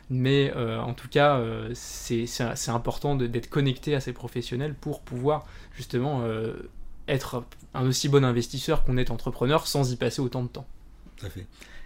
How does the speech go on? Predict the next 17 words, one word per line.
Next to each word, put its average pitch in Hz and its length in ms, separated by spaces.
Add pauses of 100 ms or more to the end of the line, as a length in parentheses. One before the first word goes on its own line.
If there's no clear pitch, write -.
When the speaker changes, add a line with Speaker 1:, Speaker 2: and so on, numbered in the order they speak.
Speaker 2:
Et, 98 260
et - 40
quand 107 160
vous 123 120
parlez 123 280
des, 87 200
des 85 240
lois 98 220
qui 82 260
évoluent, 85 440 (720)
euh, 80 140 (240)
ça - 180
me 87 60
fait 92 140
penser 98 460
à, 80 100 (880)
à, - 380